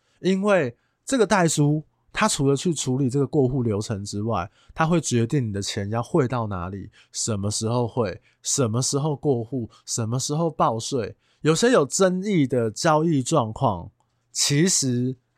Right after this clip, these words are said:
有时候是出自于这个代书去偏袒某一方的方便，然后去做出一些比较奇怪的事情，比如说让屋主去做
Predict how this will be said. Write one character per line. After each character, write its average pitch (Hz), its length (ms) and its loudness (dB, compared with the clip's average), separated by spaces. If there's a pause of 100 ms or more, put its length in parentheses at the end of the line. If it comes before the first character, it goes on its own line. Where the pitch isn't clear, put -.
(460)
有 156 160 4
时 156 140 0
候 214 100 6
是 214 140 4
出 196 260 2
自 185 280 2
于 123 100 2
这 185 120 0
个 170 100 0
代 151 220 0
书 147 160 0
去 151 160 2
偏 151 300 0
袒 135 200 0
某 104 240 0
一 135 120 2
方 120 280 0
的 120 80 -2
方 117 300 0
便， 113 260 0 (340)
然 143 120 0
后 165 140 4
去 175 140 2
做 170 280 4
出 139 280 -2
一 143 120 2
些 120 460 0 (380)
比 156 80 0
较 190 120 4
奇 131 360 0
怪 165 260 4
的 120 100 0
事 120 240 0
情， - 240 -8 (480)
比 143 120 4
如 156 100 8
说 180 160 4
让 180 180 2
屋 175 180 4
主 120 200 -2
去 151 180 0
做 135 460 2